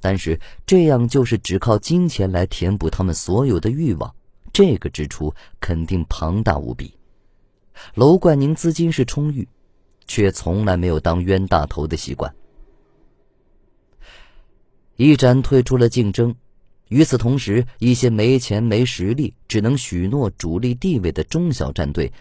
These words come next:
也无奈地退出了竞争。倒是叶修还在锲而不舍地追求，大有不逼对方把他拉黑不罢休的架势。“加入我们！从底端开始奋斗，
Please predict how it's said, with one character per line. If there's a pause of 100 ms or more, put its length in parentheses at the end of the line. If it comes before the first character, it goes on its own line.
(100)
也
无
奈
地
退
出
了
竞
争。 (1200)
倒
是
叶
修 (140)
还
在
锲
而
不
舍
地
追
求， (340)
大
有
不
逼
对
方
把
他
拉
黑
不
罢
休
的
架
势。 (2250)
“加
入
我
们！ (300)
从
底
端
开
始
奋
斗，